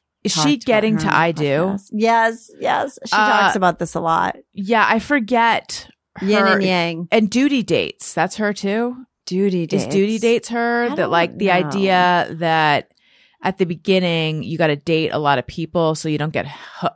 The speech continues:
Speaker 1: uh, like, what, like, so you don't get dependent on one.
Speaker 2: Oh, I
Speaker 1: So
Speaker 2: think that's a very good idea.
Speaker 1: And I think she calls them duty dates.
Speaker 2: Okay.
Speaker 1: So you're not, like, too into any one guy or something.
Speaker 2: Okay.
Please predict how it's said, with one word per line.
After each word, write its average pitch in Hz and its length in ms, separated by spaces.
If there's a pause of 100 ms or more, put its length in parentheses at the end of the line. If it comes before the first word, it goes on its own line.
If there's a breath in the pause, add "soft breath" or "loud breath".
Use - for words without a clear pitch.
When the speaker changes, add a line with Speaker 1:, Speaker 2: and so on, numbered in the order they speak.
Speaker 1:
uh, 113 180
like, 120 220
what, 151 240 (160)
like, - 280 (420 soft breath)
so - 180
you 180 160
don't 165 340 (460)
get 160 400 (720)
dependent 170 640
on 147 260
one. 143 60
Speaker 2:
Oh, 208 800
I 240 120
Speaker 1:
So 262 80
Speaker 2:
think 403 120
that's 240 180
a 190 60
very 170 400
good 160 140
idea. 147 720
Speaker 1:
And 196 100
I 196 40
think 240 180
she 247 100
calls 226 240
them 175 160 (100)
duty 160 400
dates. - 720 (160)
Speaker 2:
Okay. 156 560
Speaker 1:
So 170 420
you're 160 240
not, 156 240
like, - 220
too 170 380
into 160 380
any 135 200
one 127 260
guy 123 360
or 117 120
something. 117 380
Speaker 2:
Okay. 165 500